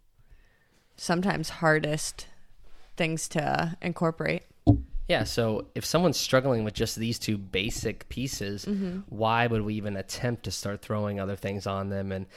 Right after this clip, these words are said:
Speaker 2: as E C said, get lost in the minutia of all of the different, you know,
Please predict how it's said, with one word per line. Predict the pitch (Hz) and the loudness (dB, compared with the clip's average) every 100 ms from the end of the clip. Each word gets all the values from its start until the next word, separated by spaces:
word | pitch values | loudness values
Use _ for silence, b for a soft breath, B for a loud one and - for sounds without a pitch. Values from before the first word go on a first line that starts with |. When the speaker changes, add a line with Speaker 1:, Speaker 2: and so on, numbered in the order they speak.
| B - | B -2
Speaker 2:
as | 110 104 | 0 0
E | |
C | 104 - 110 | -2 -2 -2
said, | - 104 95 - - | -2 -4 -4 -12 -2
get | 113 | -2
lost | 85 107 110 - | 0 0 0 -2
in | 110 | -2
the | 101 | 0
minutia | 101 101 104 101 - 95 | 0 0 0 0 0 0
of | - 98 98 101 - b b b _ | 0 -2 -2 -4 -8 b b b _
all | 107 107 104 | 0 4 4
of | 101 98 | 2 0
the | 101 | -2
different, | 98 101 101 98 98 - _ _ _ _ - - _ _ _ _ - | -2 0 0 0 -2 -8 _ _ _ _ -20 -20 _ _ _ _ -6
you | 117 | -2
know, | 101 95 92 85 | 0 0 -2 -4